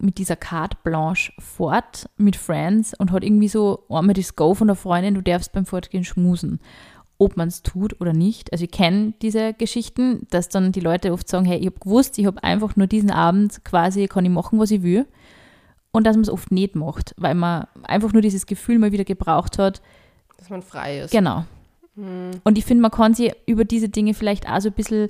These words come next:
Speaker 1: herantasten. Was ich ganz wichtig find, ist, man soll das nicht so verteufeln, wenn die andere Person eben schon sehr offen kommuniziert und das auch sagt, hey, ich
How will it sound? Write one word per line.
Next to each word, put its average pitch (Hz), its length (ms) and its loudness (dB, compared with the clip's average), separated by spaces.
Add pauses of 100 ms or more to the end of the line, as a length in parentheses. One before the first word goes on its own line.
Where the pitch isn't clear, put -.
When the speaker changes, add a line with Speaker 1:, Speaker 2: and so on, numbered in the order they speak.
(340)
Speaker 1:
herantasten. 202 540 0
Was 202 60 2
ich 202 100 -4
ganz 196 280 2
wichtig 202 300 -8
find, 208 240 0
ist, 208 180 -4 (540)
man 214 180 4
soll 214 200 2
das 214 120 2
nicht 202 160 2
so 208 100 0
verteufeln, 196 840 2
wenn 185 120 0
die 190 80 -4
andere 185 260 -2
Person 185 460 0
eben 180 360 -2 (120)
schon 196 300 0
sehr 190 220 -2
offen 175 200 -2
kommuniziert 190 600 2
und 196 120 0
das 185 80 -4
auch 180 120 0
sagt, - 320 -4
hey, 185 180 0
ich 185 160 -4